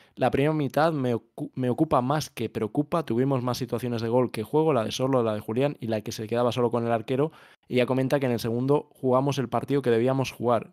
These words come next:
en campo rival. Parecía que podíamos ganar. Bueno, un poco parecida a las anteriores, pero por añadir, esperemos a ver si a partir de ahora podemos hacer los análisis normal. Hoy pensábamos que íbamos a poder, finalmente no ha podido ser.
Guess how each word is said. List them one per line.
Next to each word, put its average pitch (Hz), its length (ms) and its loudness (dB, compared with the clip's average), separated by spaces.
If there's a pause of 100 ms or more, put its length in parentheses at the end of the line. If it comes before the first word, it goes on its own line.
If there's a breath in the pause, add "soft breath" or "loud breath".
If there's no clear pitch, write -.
en 113 100 -6
campo 120 280 -2
rival. 120 360 2 (360 soft breath)
Parecía 117 440 -4
que 117 100 -4
podíamos 107 380 -4
ganar. 123 260 -6
Bueno, - 200 -18
un - 180 -20
poco - 180 -10
parecida 110 540 -4 (440 loud breath)
a 135 120 2
las 131 180 4
anteriores, 147 480 0
pero 123 300 4
por 120 160 2
añadir, 135 580 0
esperemos 131 640 -4
a 120 120 -10
ver 127 100 -2
si 123 400 -6 (400)
a 113 140 -10
partir 131 380 -6
de 135 60 0
ahora 123 260 2
podemos 120 460 -2
hacer 113 220 -6
los 120 180 0
análisis 113 480 -6
normal. 120 460 -4
Hoy 123 180 -2
pensábamos 113 520 -6
que - 80 -12
íbamos 110 240 -8
a 110 80 -8
poder, 123 260 -2
finalmente 110 600 -8
no 110 80 -4
ha 107 40 -8
podido 107 280 -4
ser. 127 280 -2